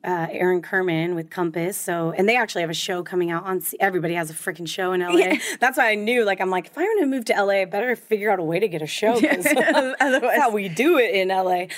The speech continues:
Speaker 1: But yeah, and then
Speaker 2: So what, you joined, you joined Aaron.
Speaker 1: Yeah.
Speaker 2: And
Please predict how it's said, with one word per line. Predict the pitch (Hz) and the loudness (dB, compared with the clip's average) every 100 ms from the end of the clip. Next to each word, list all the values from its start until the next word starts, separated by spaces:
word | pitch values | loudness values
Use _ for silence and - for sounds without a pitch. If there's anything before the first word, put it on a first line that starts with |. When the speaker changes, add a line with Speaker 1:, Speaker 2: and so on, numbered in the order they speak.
| - - | -14 -2
Speaker 1:
But | 208 190 | 0 2
yeah, | 208 190 185 _ | 2 2 0 _
and | 226 233 | 0 2
then | 220 220 208 - _ _ | 2 0 -4 -10 _ _
Speaker 2:
So | - 202 | -2 0
what, | 180 185 180 | 2 0 0
you | 185 190 | -2 -4
joined, | 165 190 190 190 - - | 0 0 0 -2 -6 -10
you | - 185 | -6 -4
joined | 160 180 170 170 - | -2 -2 0 -2 0
Aaron. | 170 165 156 151 151 175 | 0 2 2 0 -2 -2
Speaker 1:
Yeah. | 202 233 202 190 165 | 2 2 2 -4 0
Speaker 2:
And | 170 170 160 160 156 | 0 2 0 0 -2